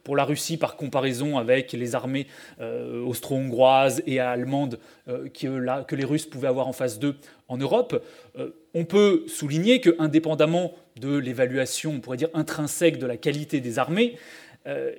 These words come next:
il est clair que l'armée ottomane, depuis le début de la Première Guerre mondiale, a été confrontée, sur le front caucasien, oriental, à des difficultés qui sont en particulier des difficultés d'ordre logistique.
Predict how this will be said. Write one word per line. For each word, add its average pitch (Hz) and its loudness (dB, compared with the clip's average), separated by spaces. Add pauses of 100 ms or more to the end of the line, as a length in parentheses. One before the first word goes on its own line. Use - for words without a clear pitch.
il 156 0
est 139 2
clair 220 4
que 165 6 (240)
l'armée 139 2
ottomane, 147 4
depuis 120 -12
le 131 -2
début 165 2 (320)
de 160 8
la 135 2
Première 123 -6
Guerre 120 -4
mondiale, 151 2
a 151 6
été 135 -2
confrontée, 147 -6 (800)
sur - 2
le 196 8
front 175 -4 (440)
caucasien, 151 -2
oriental, 131 -2 (380)
à 175 2
des 151 -2
difficultés 156 -6
qui 240 -12
sont 196 -8
en 147 -4
particulier 160 -4
des 131 -8
difficultés 139 -10
d'ordre 160 6
logistique. 160 2